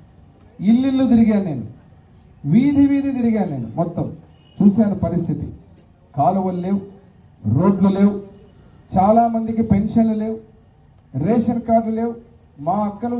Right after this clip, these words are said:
చెల్లెళ్ళకైతే మరుగుదొడ్లు అసలే లేవు, తీవ్రమైన ఇబ్బంది, తాగడానికి నీళ్లు కూడా సక్రమంగా రాని పరిస్థితి. చేనేతలు చాలా మంది అధికంగా ఉన్నటువంటి గుడేకల్లులో వాళ్లకు కార్డులు లేవు, వాళ్ళ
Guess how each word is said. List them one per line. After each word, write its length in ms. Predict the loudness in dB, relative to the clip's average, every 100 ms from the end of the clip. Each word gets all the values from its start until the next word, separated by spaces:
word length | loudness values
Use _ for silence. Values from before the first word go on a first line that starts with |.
| -4
చెల్లెళ్ళకైతే 580 | -2 -2 -2 -4 -2 -2 0
మరుగుదొడ్లు 560 | 0 2 4 2 0 -4
అసలే 260 | -2 -2 -2 -2
లేవు, 160 | -4 -8 -18 -20 _ _ _ _ _ -4 2
తీవ్రమైన 500 | 4 4 0 0 -2
ఇబ్బంది, 320 | 0 0 0 -2 -2
తాగడానికి 680 | 2 2 4 2 0 -2 -6 -6
నీళ్లు 260 | -4 -2 -2 -2
కూడా 120 | -4 -6
సక్రమంగా 480 | -10 -8 -8 -8 -8 -6
రాని 200 | -6 -4
పరిస్థితి. 380 | -4 -4 -8 -14 -18 -20 _ _ _ _ _ _ _ _ 2
చేనేతలు 580 | 4 4 2 0 -2 -2 2
చాలా 220 | 2 2 -8
మంది 180 | -6 -4
అధికంగా 420 | -4 -6 -8 -6 -6
ఉన్నటువంటి 420 | -4 -4 -4 -4 -6
గుడేకల్లులో 640 | -4 -6 -6 -8 -6 -4 -6 -8 -14 -20 _ _ -4
వాళ్లకు 360 | -2 0 -2 -4 -4
కార్డులు 380 | -2 -2 0 0
లేవు, 180 | 0 -2 -8 -16 _ _ _ _ _ -2
వాళ్ళ 240 | 0